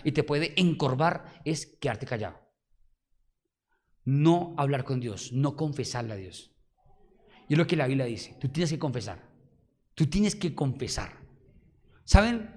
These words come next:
Cuando tú confiesas tu debilidad, cuando tú reconoces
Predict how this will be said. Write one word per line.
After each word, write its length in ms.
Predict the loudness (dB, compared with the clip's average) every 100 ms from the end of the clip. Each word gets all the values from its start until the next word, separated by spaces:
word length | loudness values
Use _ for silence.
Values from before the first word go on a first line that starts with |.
| -20 -20 -10
Cuando 220 | 0 2
tú 120 | 4 4
confiesas 840 | 4 4 2 2 -2 -4 -8 -12 -20 _ _ _ _ _ _ _ _ _ _ _ 4
tu 280 | 6 8
debilidad, 640 | 6 4 4 2 4 4 2
cuando 220 | 0 -2
tú 160 | 0 0
reconoces 1160 | 0 0 0 0 0 -2 -4 -4 -6 -8 -16